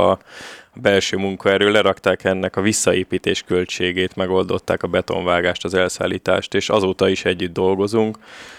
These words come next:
és utána egyébként az épület tulajdonosa is azt mondta, hogy ezt ő egy nagyon, nagyon jó beavatkozásnak tartja. Nyilván az, hogyha, hogyha megpróbáltuk volna tulajdonos rávenni, akkor szerintem teljesen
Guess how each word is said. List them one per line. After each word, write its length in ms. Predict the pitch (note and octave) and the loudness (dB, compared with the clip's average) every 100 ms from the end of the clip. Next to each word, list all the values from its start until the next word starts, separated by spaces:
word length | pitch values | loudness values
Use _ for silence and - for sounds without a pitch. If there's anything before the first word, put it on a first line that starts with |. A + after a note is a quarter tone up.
| - | -16
és 160 | - - | -12 -8
utána 640 | A2 G2 F#2+ G2 F#2+ F#2+ | 0 2 2 2 2 2
egyébként 540 | G2 F#2+ G2 - F#2+ - | 0 -2 -2 0 -2 0
az 120 | F#2+ | 2
épület 420 | G2 F#2 F#2 F#2 | 2 0 0 -2
tulajdonosa 640 | - F#2 F#2 F#2 F#2 - F#2+ | 0 0 0 0 -4 -2 -2
is 160 | F#2+ | 0
azt 180 | F#2 - | -2 -2
mondta, 320 | F#2 F#2 G2 | -6 -4 -2
hogy 220 | F#2 F#2 | 2 2
ezt 220 | F#2 - - | 0 -2 0
ő 80 | |
egy 120 | F#2 F#2 | 2 2
nagyon, 420 | F#2 F2+ F#2+ F#2 | 0 0 -2 0
nagyon 220 | F#2 F#2 | 0 2
jó 200 | F#2 F#2 | 2 0
beavatkozásnak 1000 | F2+ F#2 - G2+ - F#2 F#2 F#2 - F#2+ | 0 0 0 -2 -4 -2 0 -2 -4 -8
tartja. 560 | - F#2+ F#2+ - G#2 G#2+ - - - - | -2 0 0 0 0 0 -4 -20 -20 -4
Nyilván 340 | A2 G#2 G2 | 2 4 4
az, 140 | G2 - | 2 -2
hogyha, 320 | G2 G2+ F2+ | -2 2 2
hogyha 240 | - G2+ G2+ | 0 -8 -2
megpróbáltuk 540 | G2+ - G2 F#2 - | -2 0 0 0 0
volna 180 | F#2 F#2+ | -2 -2
tulajdonos 540 | G2 F#2+ F#2+ F#2 G2 - | 0 0 0 -2 -4 0
rávenni, 520 | G2 F#2 G2 G2+ G2+ | 0 2 -2 -2 -4
akkor 340 | - F#2+ F2+ | -4 -6 -6
szerintem 640 | - F#2 F#2 F#2 F#2+ F#2 F#2 _ - | -4 -2 -2 -4 -6 -6 -8 _ -2
teljesen 720 | F#2+ F#2+ F#2+ - F#2+ F#2+ | 0 0 -2 -4 -4 -6